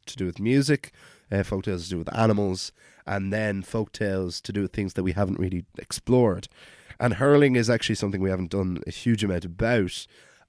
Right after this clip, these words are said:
Um, of course, it's a huge element in the early life of Cuchulainn and him joining the boys' troop and everything. That's gonna, the first major time hurling's made an appearance.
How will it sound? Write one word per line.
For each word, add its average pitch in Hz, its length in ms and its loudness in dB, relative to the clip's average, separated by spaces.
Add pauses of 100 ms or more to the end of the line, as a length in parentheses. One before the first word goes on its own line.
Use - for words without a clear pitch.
(100)
Um, 92 720 0 (400)
of 123 160 2
course, 107 340 0
it's 90 160 -8
a 90 320 -4
huge 101 240 -4
element 92 320 -2
in 90 60 -6
the 85 120 -2
early 87 400 -2 (460)
life 117 360 2
of - 140 -6
Cuchulainn 147 640 8
and 104 80 6
him 92 140 2
joining 90 400 0
the 85 80 -4
boys' 104 380 4
troop 107 260 -2
and 98 100 0
everything. 95 480 -2
That's 101 300 -4
gonna, 95 340 -4 (460)
the 110 100 -4
first 104 240 -2
major 101 640 0
time 90 480 -4 (220)
hurling's 92 560 -4
made 95 180 -2
an 90 80 -2
appearance. 95 540 -4